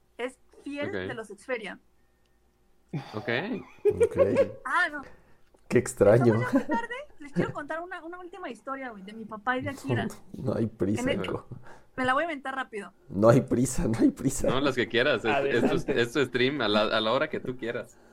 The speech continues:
Speaker 1: En ese, en ese viaje que, que hicimos donde, donde nos conocimos,
Speaker 2: Ujú.
Speaker 1: mi papá tenía su Xperia, un Xperia, es que me voy a confundir. El... creo que aquí en México era el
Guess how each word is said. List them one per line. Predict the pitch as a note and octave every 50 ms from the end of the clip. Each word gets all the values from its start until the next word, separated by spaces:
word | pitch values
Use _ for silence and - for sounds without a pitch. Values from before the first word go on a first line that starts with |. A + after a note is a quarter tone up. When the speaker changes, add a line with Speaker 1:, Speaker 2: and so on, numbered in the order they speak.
| - - -
Speaker 1:
En | B3 B3 B3 C4
ese, | C#4+ E4 - G4 G4 F4+ -
en | C4+ C4 C#4
ese | D4+ - F#4+ F4+
viaje | D#4+ D4+ D4 D4+ - E4+ D#4+
que, | - C#4 B3 A3+ G#3+ -
que | G#3+ G#3
hicimos | G3+ G#3 B3 B3 C4 C4 C4
donde, | B3+ A#3+ A3 G#3 G3 F#3 F3+ F3 F3 -
donde | F#3 F#3+ F#3+ F#3+
nos | G3 F#3+ F#3+
conocimos, | - G#3 G3 F#3 F#3+ - C4 B3 A#3 A3+ D#4+ - - - - - - - - - - - - - - -
Speaker 2:
Ujú. | - A2 A2+ A2+ C3
Speaker 1:
mi | - C4 C4
papá | - B3 G3+ A#3+ A3
tenía | A3 B3+ B3 G#3+ F#3+ G3
su | A#3+ A3+ -
Xperia, | - - A3+ A3+ A3 A3+ A3+ A3+ A3+
un | A3+ A3+ A#3 A#3 A#3 A#3 A#3 A#3 A#3 A#3 A#3 A3+ A3
Xperia, | - - A#3 A3+ A3 A#3 A#3 A3+ A3+ A#3 A3+ A3+ A3+ A#3 - - - _ _ _ _ _ _ - _ _ _ - - - -
es | - -
que | - B3+ B3
me | A#3 G#3 G3
voy | F#3 F#3+
a | G3+
confundir. | G3+ B3 A#3+ A#3 B3+ B3 B3+ C4 D4 C#4 B3+ - - - - _ - _ _ - - - - -
El... | - G3 G3 G3+ G3+ G3+ - _
creo | - B3+ B3 B3
que | - D4+
aquí | C#4 C4 B3+ -
en | C#4 C4+
México | C4+ C4+ B3+ C4+ C4 - C#4
era | A#3+ A#3+
el | B3 B3